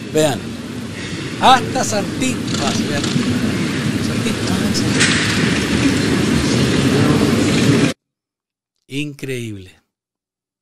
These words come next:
Es así. Es así de vomitivo esto. Y ahí,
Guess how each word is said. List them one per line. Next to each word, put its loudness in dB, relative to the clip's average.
Es -4
así. -6
Es -8
así -4
de -6
vomitivo -10
esto. -20
Y 0
ahí, -2